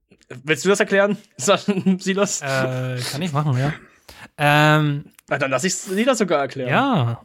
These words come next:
Speaker 2: also, äh, es gibt ja auch normale Streamer, die einfach, äh, ja, oder YouTuber, die halt einfach YouTube-Content machen.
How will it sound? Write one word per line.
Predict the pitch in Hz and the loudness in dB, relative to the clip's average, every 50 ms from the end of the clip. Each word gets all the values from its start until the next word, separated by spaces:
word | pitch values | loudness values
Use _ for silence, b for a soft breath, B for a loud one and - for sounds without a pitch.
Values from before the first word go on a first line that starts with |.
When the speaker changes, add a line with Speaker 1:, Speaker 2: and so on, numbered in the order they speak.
| _ | _
Speaker 2:
also, | - 185 190 185 147 135 - - | 0 2 4 4 2 2 2 2
äh, | 156 151 151 151 147 131 | 2 2 2 2 0 -4
es | 151 - | -6 -6
gibt | - 247 - | -8 -10 -6
ja | - 143 | -6 -6
auch | 131 127 | -6 -6
normale | 127 127 123 123 123 127 127 | -8 -8 -6 -4 -4 -4 -6
Streamer, | - - - 127 123 123 127 135 135 - _ _ _ | -8 -8 -10 -10 -10 -8 -8 -10 -10 -12 _ _ _
die | - 139 | -18 -16
einfach, | 127 123 127 - 117 117 - - | -16 -16 -14 -14 -16 -16 -16 -16
äh, | 127 - - - - - - | -18 -18 -18 -18 -18 -18 -18
ja, | - - - - - - _ _ - - - | -20 -20 -20 -20 -20 -20 _ _ -20 -18 -12
oder | 165 151 143 147 139 131 131 - | -8 -6 -2 -2 -2 -2 -2 -4
YouTuber, | 156 151 131 143 160 165 - - 170 151 160 151 | -6 -4 0 0 0 0 2 0 0 2 2 0
die | 147 143 127 | 0 0 -2
halt | 120 120 120 | -4 -2 -4
einfach | 123 123 123 - | -4 -6 -6 -6
YouTube-Content | - 170 165 - 156 151 - - 147 139 151 139 - | -4 -4 -2 -2 -2 -2 -2 -4 -4 -2 -2 -4 -4
machen. | 147 143 135 - - 143 | -2 -2 -2 -2 -2 -6